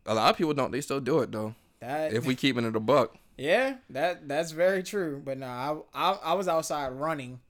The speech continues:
Speaker 1: Okay.
Speaker 2: And
Speaker 1: That's,
Speaker 2: I, and I've
Speaker 1: that's,
Speaker 2: been doing, I've been making progress.
Speaker 1: that could be
Speaker 2: I'm
Speaker 1: beneficial.
Speaker 2: running two miles a day, I mean.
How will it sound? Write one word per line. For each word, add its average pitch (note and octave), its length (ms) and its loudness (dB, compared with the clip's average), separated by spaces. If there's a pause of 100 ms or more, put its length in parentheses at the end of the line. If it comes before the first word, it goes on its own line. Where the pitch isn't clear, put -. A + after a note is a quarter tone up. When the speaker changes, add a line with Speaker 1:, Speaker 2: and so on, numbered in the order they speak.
Speaker 1:
Okay. - 220 0
Speaker 2:
And D#4+ 100 -4 (460)
Speaker 1:
That's, D#3 180 0
Speaker 2:
I, D#3+ 60 0
and - 80 -2
I've A#2+ 80 2
Speaker 1:
that's, B3+ 140 2
Speaker 2:
been B3 120 0
doing, B3+ 240 2
I've G3+ 140 0
been A3+ 80 -4
making A#3 240 -2
progress. A#3+ 640 -2
Speaker 1:
that - 180 -4
could D#4+ 100 -2
be C#4+ 60 0
Speaker 2:
I'm F#3 60 -4
Speaker 1:
beneficial. F#3 340 0
Speaker 2:
running G3+ 200 -2
two G#3+ 220 -6
miles G3+ 420 0
a G#3 40 -6
day, G#3 600 -4
I F#3+ 60 -6
mean. G#3 320 -8